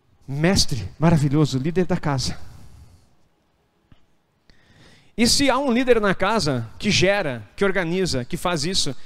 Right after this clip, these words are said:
ontem o Mateus falou uma frase muito bonita, eu pedi pra ele anotar, eu duvido que eu tenha anotado, mas se ele anotou, se ele lembrar, ele disse assim: o Mateus Medeiros, cadê o Mateus Medeiros?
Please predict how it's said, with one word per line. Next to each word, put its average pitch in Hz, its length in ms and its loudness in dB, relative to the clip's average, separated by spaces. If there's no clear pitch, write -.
ontem 208 220 0
o 226 40 -4
Mateus 214 360 -2
falou 190 180 -2
uma 190 140 -2
frase 175 260 -4
muito 175 200 -8
bonita, 147 320 -4
eu 123 40 -6
pedi 135 160 -12
pra 165 120 -2
ele 160 80 0
anotar, 156 340 -6
eu 196 160 -8
duvido 165 300 -4
que - 60 -10
eu 170 40 -10
tenha 170 140 -4
anotado, 139 380 -4
mas 139 200 -4
se - 100 -6
ele 156 100 -2
anotou, 156 520 -4
se - 100 -6
ele 127 80 -4
lembrar, 127 400 -6
ele 131 60 -4
disse 135 120 -4
assim: 151 420 -2
o 117 160 -8
Mateus 147 680 -2
Medeiros, 131 400 0
cadê 123 160 -6
o 131 40 -4
Mateus 127 220 -6
Medeiros? 110 480 -8